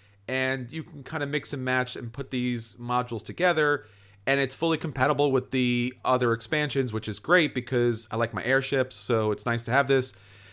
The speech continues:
Now, the details about this is that there's gonna be an episode guidebook, thirteen plastic miniatures, which is very interesting because,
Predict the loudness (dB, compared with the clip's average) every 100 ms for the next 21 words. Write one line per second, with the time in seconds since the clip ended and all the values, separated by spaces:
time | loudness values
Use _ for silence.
0 | -20 -4 4 6 6 4 -4 -6 -2 0
1 | 4 4 4 4 4 6 2 2 0 -4
2 | -10 -20 -20 -2 2 2 2 2 2 0
3 | 0 -2 0 2 2 2 0 -4 -6 -6
4 | -4 -2 -2 0 0 2 2 2 0 -2
5 | -8 _ -20 -2 4 4 2 -4 -4 0
6 | 0 0 -2 -4 -2 0 -2 -4 -6 -8
7 | -6 -2 0 0 -4 -10 -8 -6 -6 -4
8 | -2 -2 -2 -10